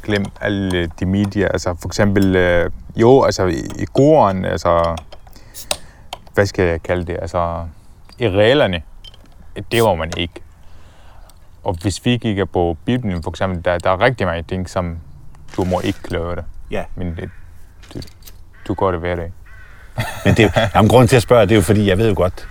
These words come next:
Speaker 2: at du gerne vil drikke en øl.
Speaker 1: Ja.
Speaker 2: Øh, og, og det er jo lidt sjovt, fordi at, det er jo noget af det, der gør, at, at jeg personligt måske ikke, øh, har, har knyttet sådan, hvad skal man sige, venskaber til,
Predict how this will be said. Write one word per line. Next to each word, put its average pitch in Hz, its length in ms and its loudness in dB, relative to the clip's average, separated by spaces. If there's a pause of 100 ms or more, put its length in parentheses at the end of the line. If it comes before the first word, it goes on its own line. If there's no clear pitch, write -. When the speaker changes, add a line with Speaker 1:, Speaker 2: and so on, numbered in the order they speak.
Speaker 2:
at - 120 -8
du 92 160 0
gerne 87 180 2
vil 95 80 -2
drikke 85 220 0
en 87 100 -2
øl. 90 120 -4 (300)
Speaker 1:
Ja. 80 340 0
Speaker 2:
Øh, 78 60 -4 (760)
og, - 180 -6
og 85 140 -2
det - 20 2
er 104 40 4
jo 92 80 6
lidt 104 180 2
sjovt, 117 320 4
fordi 95 240 0
at, 87 100 0 (260)
det 123 520 -8
er 113 40 4
jo 113 60 6
noget 110 140 6
af 123 60 4
det, 127 120 4
der 131 100 2
gør, 110 260 2
at, 90 240 0 (760)
at - 140 -4
jeg 131 240 4 (140)
personligt 123 400 4
måske 95 260 0
ikke, 101 480 -2
øh, 80 140 -4
har, 80 580 -2
har 95 100 -6
knyttet 90 440 2
sådan, 101 140 -2
hvad 92 120 -2
skal - 120 -2
man 90 60 2
sige, 90 180 0
venskaber 107 480 0
til, 80 400 -4